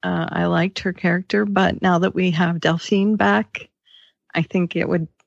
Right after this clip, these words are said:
be messy to have her back, and we're not in the city anymore as well.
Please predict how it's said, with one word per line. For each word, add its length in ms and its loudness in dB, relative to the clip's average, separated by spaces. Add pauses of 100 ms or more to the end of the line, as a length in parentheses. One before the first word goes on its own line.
(140)
be 160 0
messy 480 0
to 120 2
have 240 2
her 120 -2
back, 480 0
and 100 -2
we're 80 2
not 300 2
in 140 2
the 80 2
city 340 0
anymore 480 2
as 160 -2
well. 340 0